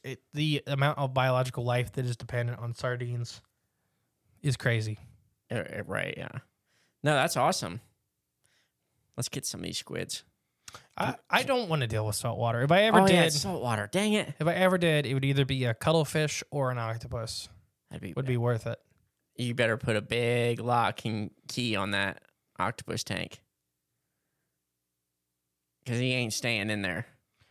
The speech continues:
Speaker 1: Oh, yeah, that's why you just put buckets of water around the room so he has somewhere else to go.
Speaker 2: <laughs> Just give him, oh, yeah, just already playing for it. Just have big tubs of water out.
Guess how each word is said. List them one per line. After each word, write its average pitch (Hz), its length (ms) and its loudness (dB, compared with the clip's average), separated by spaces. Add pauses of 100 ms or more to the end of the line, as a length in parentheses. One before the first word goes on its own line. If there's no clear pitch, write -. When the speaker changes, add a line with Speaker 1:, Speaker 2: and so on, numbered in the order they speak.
(140)
Speaker 1:
Oh, 240 80 2
yeah, 233 200 2
that's 143 160 0
why 175 60 -2
you 160 60 -4
just 143 140 -6
put 165 160 -4
buckets 147 260 0
of 139 60 2
water 135 220 4
around 117 200 0
the 117 60 -2
room 117 200 -4
so 123 180 -6
he 120 140 -6 (100)
has 123 140 -8
somewhere 123 160 -6
else 120 140 -4
to 131 60 -10
go. 120 240 -2 (120)
Speaker 2:
<laughs> 175 180 2 (600)
Just 151 260 0
give 160 180 -2
him, 160 140 0
oh, 139 80 4
yeah, 127 360 4
just 117 340 -4
already 123 340 4
playing 113 300 0
for 107 180 0
it. 104 100 -2 (600)
Just - 140 0
have 135 120 4
big 131 240 2
tubs 131 220 4
of 123 80 4
water 113 260 6
out. 104 280 0